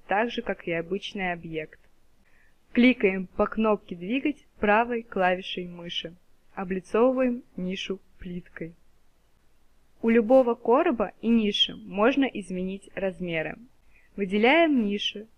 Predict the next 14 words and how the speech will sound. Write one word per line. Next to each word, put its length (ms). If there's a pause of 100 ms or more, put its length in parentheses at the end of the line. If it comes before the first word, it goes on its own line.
(120)
правой 320
клавишей 520
мыши 400
вызываем 680
меню. 480 (480)
Выбираем 640
свойства 580
короба 560 (140)
и 80
меняем 540
размер. 520 (1900)
Как 220
можно 340
заметить, 720